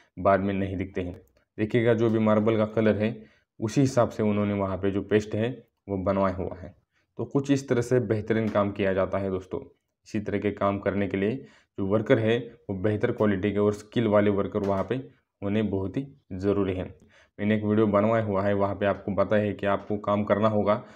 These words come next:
तो आप हमें कॉन्टैक्ट भी कर सकते हैं। आपके पास वर्कर नहीं होंगे तो हम आपको वहाँ पे वर्कर प्रोवाइड करके देंगे, लेकिन आपका जो काम है वो अच्छी क्वालिटी का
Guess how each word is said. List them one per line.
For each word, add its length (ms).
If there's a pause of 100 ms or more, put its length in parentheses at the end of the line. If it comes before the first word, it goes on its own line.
(200)
तो 60
आप 140
हमें 200
कॉन्टैक्ट 380
भी 60
कर 180
सकते 280
हैं। 60
आपके 240
पास 260
वर्कर 260
नहीं 160
होंगे 260
तो 460
हम 240
आपको 300
वहाँ 160
पे 120
वर्कर 340
प्रोवाइड 400
करके 240
देंगे, 240 (380)
लेकिन 220
आपका 280
जो 160
काम 240
है 100 (360)
वो 100
अच्छी 300
क्वालिटी 380
का 160